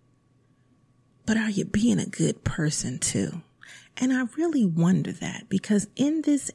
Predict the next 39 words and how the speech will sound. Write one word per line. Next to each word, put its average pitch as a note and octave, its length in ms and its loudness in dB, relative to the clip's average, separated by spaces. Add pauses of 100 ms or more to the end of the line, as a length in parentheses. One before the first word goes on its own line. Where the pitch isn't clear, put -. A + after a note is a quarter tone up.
age - 560 -2 (380)
where G#3 160 4
there G3 220 0
are F#3 60 0
so - 300 0
many B3 320 2
influencers E3 800 -2
and E3 140 -6
people A3+ 340 -2
are E3+ 140 -2
so A3 320 -2
caught G#3 260 -4
up F#3+ 200 -2
in E3+ 160 2
numbers E3 500 -2
and D#3 140 -4
how F#3 240 -2
things F3 420 -2
look, D#3+ 440 -2 (1000)
I G3 80 0
think D4+ 400 -2
often, F#3 640 -8 (760)
when A#3 280 2
I B3 160 0
die, F#3 680 0 (720)
do A3 200 2
I B3+ 100 -6
want A3 340 0
people F#3 380 -2
to G#3 80 -2
just - 420 -4
say, F#3 400 -6
"Well, D4 140 -2
she - 280 -4
was - 200 -8
pretty"? - 640 -8
Of D#4 180 -6
course A#4 380 0
I A#4+ 140 4